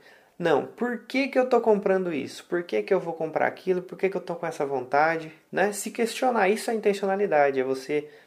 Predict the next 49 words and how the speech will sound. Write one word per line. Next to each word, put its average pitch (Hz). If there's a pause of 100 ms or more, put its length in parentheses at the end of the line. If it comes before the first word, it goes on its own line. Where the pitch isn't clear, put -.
(120)
parar 131
o 175
seu 135
ato 139
e -
falar, -
"Por 202
quê?" - (500)
Se -
convencer 214
do 214
porquê 226
que 208
você 214
tá 214
fazendo 202
aquilo. 208 (120)
Se -
não 233
tem 233
razões 143
suficientes 131
para -
se -
convencer 135
daquilo, 247
você 240
volta. 220 (200)
A 151
ideia 151
com 127
o 127
minimalismo 117
aqui, 156 (100)
no 135
que 135
a 160
gente 156
tá 127
falando, 135
é 135
subverter 165
os 151
padrões 156
de 151
consumo 151
que -
são 165
tóxicos -